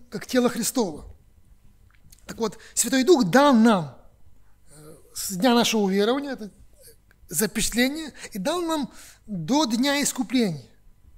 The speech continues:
Вот это как бы запечатление, это начало нашего спасения,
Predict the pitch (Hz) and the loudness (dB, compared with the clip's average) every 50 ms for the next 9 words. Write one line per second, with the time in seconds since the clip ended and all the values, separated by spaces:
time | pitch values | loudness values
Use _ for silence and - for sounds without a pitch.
0 | - _ _ - 202 196 - - 220 202 214 214 208 208 226 233 - - - - | -20 _ _ -20 -20 -16 -12 -12 -10 -10 -8 -8 -6 -2 -2 -2 -2 -4 -12 -18
1 | - - - - - - - 156 180 165 151 - - 220 277 277 - 214 156 180 | -16 -12 -12 -12 -12 -12 -18 -12 -8 -4 0 2 4 4 4 4 2 -2 -2 2
2 | 202 254 240 220 208 208 196 190 196 - - 339 359 370 359 311 - 262 220 170 | 4 4 4 4 4 2 0 -2 0 0 0 0 0 0 0 0 0 0 -2 -2
3 | 165 226 - - 208 190 208 254 320 | -2 -2 -2 0 -2 -2 -4 -4 -8